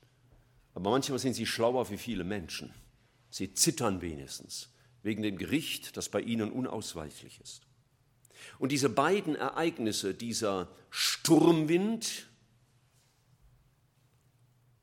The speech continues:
und die Sache mit den Schweinen, ist ein und dasselbe. Vielleicht könnt ihr mal gucken, da draußen steht noch jemand vor der Tür, der wird gern reinkommen, glaube ich noch.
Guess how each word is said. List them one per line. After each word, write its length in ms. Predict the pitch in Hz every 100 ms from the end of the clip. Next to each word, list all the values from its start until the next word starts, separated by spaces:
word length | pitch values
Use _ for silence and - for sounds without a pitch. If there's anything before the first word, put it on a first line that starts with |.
| _ -
und 280 | 110 107 110
die 220 | 107 101
Sache 340 | 92 127 117
mit 160 | 107 104
den 140 | 156
Schweinen, 560 | - - 135 170 113 76 - - _ _ _ _ _ _ _
ist 260 | - - -
ein 200 | 123 127
und 80 | 113
dasselbe. 440 | 98 110 92 80
Vielleicht 320 | - 101 -
könnt 180 | 117 104
ihr 60 | 101
mal 120 | 87
gucken, 240 | 110 98
da 100 | 87
draußen 300 | 87 95 90
steht 240 | - 101 90
noch 60 |
jemand 280 | 90 87 82
vor 100 | 92
der 140 | 80
Tür, 260 | - 101 80
der 120 | 80
wird 140 | 80 -
gern 140 | 87
reinkommen, 520 | 80 78 73 73 69
glaube 220 | 69 69
ich 100 | 73
noch. 200 | 82 76